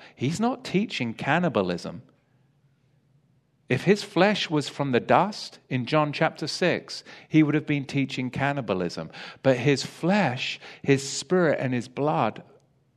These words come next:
are the heavenly man. He's teaching resurrection,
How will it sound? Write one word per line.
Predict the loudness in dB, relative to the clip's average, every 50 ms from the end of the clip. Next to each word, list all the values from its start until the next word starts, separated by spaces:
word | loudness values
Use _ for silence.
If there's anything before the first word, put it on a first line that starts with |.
| _ _ _ -10
are | -8 -8
the | -8
heavenly | -6 -4 -2 -2 -4 -4 -8 -8 -8 -6
man. | -6 -4 -4 -4 -6 -6 -10 -14 -20 _ _ _ _ _ _ _ _ _ _ _ _ _ _ -4
He's | 0 2 2 2 0 -4
teaching | -8 -8 -4 -4 -4 -4 -6 -10 -8 -6 -6 -6 -6 -6 -8 -10 -14 -18 _ _ _ _ _ _ _ _ _ _ _ _ _ _ _ _ _ _ _ _ _ _ -20 -18
resurrection, | -10 -6 -6 -4 -4 -6 -8 -8 -8 -6 -6 -6 -8 -10 -10 -10 -12 -16